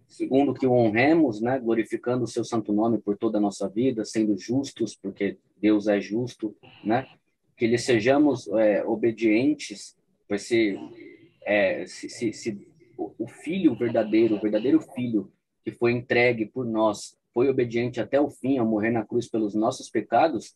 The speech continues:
quem dirá nós, então, né? <clears throat> E o quão proveitoso também nos é se-, se-, ser obediente àquele que nos ama infinitamente, né? E,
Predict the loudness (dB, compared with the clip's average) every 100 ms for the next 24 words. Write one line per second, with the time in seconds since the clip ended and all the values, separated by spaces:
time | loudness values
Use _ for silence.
0 | _ -8 -2 2 4 4 4 2 -2 -4
1 | -6 -6 -6 -6 -4 -2 -4 -4 -6 -2
2 | 0 2 2 2 2 0 0 0 0 2
3 | 2 2 4 2 0 _ _ _ _ _
4 | _ _ -12 -4 -2 -4 0 4 4 2
5 | 4 4 4 0 0 -2 -2 -2 -2 -2
6 | -2 -4 -4 0 2 2 0 -2 -2 0
7 | 0 0 0 -2 -8 -16 _ -20 -20 -20
8 | _ _ _ _ _ -4 -4 -4 _ _
9 | _ _ _ _ _ 0 4 4 4 2